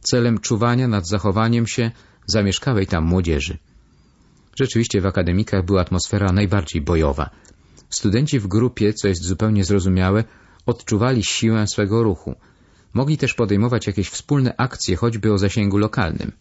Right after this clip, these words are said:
Ówczesna studentka Lubelskiego Uniwersytetu imienia Marii Curie Skłodowskiej, która zastrzegła sobie anonimowość, ósmego marca zupełnie przypadkowo znalazła się w Warszawie w Akademiku przy ulicy Kickiego.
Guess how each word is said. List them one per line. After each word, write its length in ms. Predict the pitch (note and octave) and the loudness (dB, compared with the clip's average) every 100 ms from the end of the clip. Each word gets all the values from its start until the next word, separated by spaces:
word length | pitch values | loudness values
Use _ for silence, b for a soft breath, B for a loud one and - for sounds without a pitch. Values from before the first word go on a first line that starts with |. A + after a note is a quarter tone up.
| b b b b b b b b | b b b b b b b b
Ówczesna 380 | G2 - C#3+ C3 | -4 -2 0 -2
studentka 500 | - A2 A#2+ A#2 G2+ | 0 0 0 0 0
Lubelskiego 580 | F#2+ E2 F2+ - A2 G#2 | 0 0 0 0 0 2
Uniwersytetu 800 | G2+ F#2+ F#2+ - F#2 A2+ - E2 B B _ | 2 2 0 -2 -2 -2 -2 -4 B B _
imienia 400 | F#2 G2 F#2+ F#2+ | 2 4 4 4
Marii 280 | F#2 F#2+ F2+ | 2 2 0
Curie 240 | - G2 | 2 2
Skłodowskiej, 760 | G#2 G2+ F2 F#2+ - - G#2 G#2 | 2 0 2 0 -2 -2 -2 -2
która 340 | - G2 F#2 | -2 0 2
zastrzegła 500 | F2 F2+ - G2+ F#2+ | 0 -2 -2 0 0
sobie 300 | F#2 F2+ - | 0 0 0
anonimowość, 720 | F#2 F2 F2 F2 F#2 A#2+ - B B B B - | 2 2 2 2 0 -4 -6 B B B B -4
ósmego 340 | A2+ C#3 D3+ | -2 0 0
marca 280 | D3+ D#3 C#3 | 2 0 0
zupełnie 360 | A2+ G#2 D3 C#3 | -2 0 0 0
przypadkowo 560 | - A2 F#2 - B2 | -2 -4 -2 -2 -2
znalazła 400 | G#2 G#2+ A#2+ G#2+ | 0 2 2 0
się 140 | F#2+ G2 | 0 0
w 40 | |
Warszawie 520 | F2 F#2 - A#2+ A2+ A2+ B B B - | 0 0 0 0 0 -2 B B B -20
w 60 | - | -4
Akademiku 640 | A#2 A2+ G2+ G2 A#2 A2+ | -2 0 2 2 2 0
przy 200 | G2 - | -2 0
ulicy 280 | F#2+ F#2 F#2+ | 0 0 -2
Kickiego. 600 | - G2+ - E2 - - | -4 -6 -4 -4 -4 -8